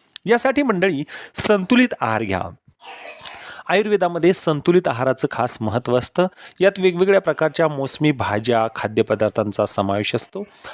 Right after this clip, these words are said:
अन्नधान्य, भाज्या, फळं, बिया आणि डेअर उत्पादनाचा यातमध्ये समावेश होतो. लहान सहान गोष्टींकडे लक्ष द्या, जसं की बसून जेवण करणं, अन्न व्यवस्थित चावून खाणं, जेवणा-, जेवताना इतरत्र लक्ष न देणं,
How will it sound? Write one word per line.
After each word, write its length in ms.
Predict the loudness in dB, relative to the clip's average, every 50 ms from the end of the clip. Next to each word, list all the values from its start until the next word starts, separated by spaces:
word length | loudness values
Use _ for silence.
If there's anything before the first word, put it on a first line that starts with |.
| -10 -4
अन्नधान्य, 960 | -2 -2 0 0 -2 -2 -2 -4 -4 -4 -2 -2 0 0 0 0 0 -2 -2 -4 -6 -6
भाज्या, 480 | -4 -4 -4 0 0 2 2 2 2 0 0
फळं, 340 | -2 0 2 2 4 2 2 2
बिया 460 | 0 0 0 2 2 2 2 2 0 -2 -4 -8 -14 -16 -8 -4
आणि 140 | -2 0 0
डेअर 320 | 0 2 2 2 2 2
उत्पादनाचा 1000 | 0 -2 -4 _ _ -2 0 2 2 0 0 0 -2 -2 0 0 2 2 2 0 -4 -6 -10 -4 -2
यातमध्ये 420 | 0 0 2 0 0 0 0 2 2
समावेश 520 | 2 0 0 0 0 0 0 0 0 0
होतो. 240 | -2 0 0 -2 -4 -4 _ _ -20 -20 -16 -10 -4
लहान 320 | -2 -2 -2 -2 -2 -2
सहान 240 | -2 -2 -2 -2 -2
गोष्टींकडे 540 | -2 -2 -2 -4 -4 -8 -4 0 2 2 2
लक्ष 280 | 2 0 -2 0 0 0
द्या, 260 | 0 0 0 0 -2 -4 -8 -14 -16 -18 -18 _ -2
जसं 240 | 0 0 0 0 0 0
की 100 | -2 -2
बसून 440 | -2 -2 -2 -2 -2 -2 -2 0
जेवण 340 | 0 2 2 2 2 0 -2
करणं, 380 | -2 0 0 0 2 0 0 0
अन्न 240 | 0 -2 -2 0 0
व्यवस्थित 460 | 2 2 2 2 2 0 -2 -2 -2
चावून 380 | -2 0 0 0 0 -2 -4 -6 -4
खाणं, 260 | -4 -2 -2 -2 -2 -4 -6 -10 -4 0
जेवणा-, 360 | 0 0 2 0 0 -2 0
जेवताना 460 | 2 2 2 2 0 0 0 0 0
इतरत्र 520 | -2 -2 -2 0 0 0 0 0 -2 -2
लक्ष 260 | -2 -2 -4 -2 -2 -2
न 140 | -2 0
देणं, 240 | 0 0 0 -2 -2